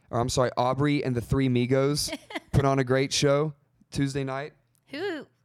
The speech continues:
Speaker 2: who headlined? Was it Drake?
Speaker 1: Oh, yeah.
Speaker 2: Just curious.
Speaker 1: Yeah. Migos played, open.
Speaker 2: Did
Speaker 1: Dra-
Speaker 2: someone else open before them?
Speaker 1: Uh, yeah, some dude who, whose name escapes me, who signed with Drake's label.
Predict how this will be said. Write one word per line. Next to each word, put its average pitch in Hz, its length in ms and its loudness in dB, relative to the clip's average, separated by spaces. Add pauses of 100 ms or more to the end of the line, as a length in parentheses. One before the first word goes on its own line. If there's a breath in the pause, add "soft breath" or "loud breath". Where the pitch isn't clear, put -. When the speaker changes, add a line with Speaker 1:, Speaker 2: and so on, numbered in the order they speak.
Speaker 2:
who 302 160 -10
headlined? 190 680 -12
Was 175 160 -14
it 175 100 -18
Drake? 214 340 -16 (260)
Speaker 1:
Oh, 135 100 4
yeah. 95 260 -4 (1000)
Speaker 2:
Just - 160 -20
curious. 156 400 -20
Speaker 1:
Yeah. 85 300 -4 (960)
Migos 127 400 0
played, 117 420 0 (540)
open. 110 460 0 (240)
Speaker 2:
Did 180 80 -10
Speaker 1:
Dra- 117 120 0
Speaker 2:
someone 196 200 -4
else 175 240 -10
open 226 340 -14 (460)
before 170 280 -14
them? 202 260 -14 (420)
Speaker 1:
Uh, 110 480 2 (100)
yeah, 107 360 -2
some 113 460 -2
dude 110 460 0 (100)
who, 110 260 2 (280)
whose 113 160 2
name 107 200 -2
escapes 104 420 -6
me, 107 160 -2
who 104 140 2
signed 101 400 -2
with 98 100 -4
Drake's - 340 -4
label. 98 440 -6